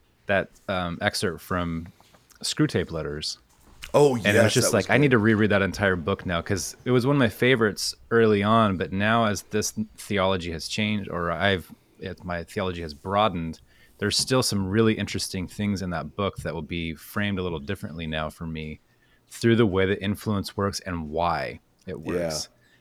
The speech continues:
Speaker 2: Yeah.
Speaker 1: And so you really see that, like, you see the, the lineage that you just laid out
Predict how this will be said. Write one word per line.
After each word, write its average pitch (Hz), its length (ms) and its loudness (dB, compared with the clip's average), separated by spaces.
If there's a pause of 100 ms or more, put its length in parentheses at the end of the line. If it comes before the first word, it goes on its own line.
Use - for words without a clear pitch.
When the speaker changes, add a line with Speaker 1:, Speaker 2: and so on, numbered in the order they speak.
(100)
Speaker 2:
Yeah. 90 180 0
Speaker 1:
And 87 80 0
so - 100 2
you 117 100 6
really 135 180 6
see 131 280 2
that, 117 180 6
like, 95 160 -2
you 113 80 2
see 135 280 2
the, 110 220 2
the 107 140 4
lineage 123 380 6
that 110 80 0
you 117 160 2
just 117 240 -2
laid 113 220 4
out 82 300 0